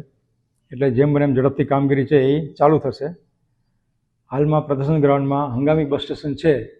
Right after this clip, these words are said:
એ બનાવ-, આ દોઢથી ને બે મહિનાની અંદર એ બસ સ્ટેશન છે, એ માનો કે બની અને તૈયાર થઈ જશે.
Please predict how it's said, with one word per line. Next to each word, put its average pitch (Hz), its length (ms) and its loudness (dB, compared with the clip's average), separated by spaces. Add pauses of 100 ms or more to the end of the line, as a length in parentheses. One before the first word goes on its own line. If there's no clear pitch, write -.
(140)
એ 147 460 -2
બનાવ-, 151 580 2
આ 139 220 -12
દોઢથી 151 480 2
ને 147 200 0
બે 135 180 4
મહિનાની 143 340 0
અંદર 139 200 0
એ 139 80 0
બસ 135 160 -4
સ્ટેશન 135 340 -12
છે, 143 140 -4
એ 139 240 -4
માનો 139 220 -12
કે 135 100 -18
બની 139 280 -4
અને 131 220 -10
તૈયાર 147 300 0
થઈ 139 120 -8
જશે. 127 340 -10